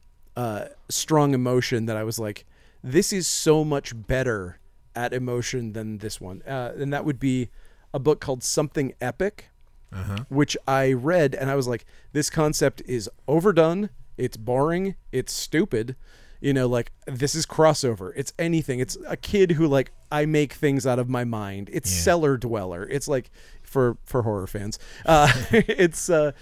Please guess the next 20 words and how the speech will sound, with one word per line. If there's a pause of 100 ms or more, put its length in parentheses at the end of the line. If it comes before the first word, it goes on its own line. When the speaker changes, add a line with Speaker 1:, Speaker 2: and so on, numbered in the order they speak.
(260)
Speaker 1:
it's
any
of
these,
like,
these
people
who
are
creating
something (100)
and
then
it
turns
real.
It's,
like, (520)
well-trod
ground.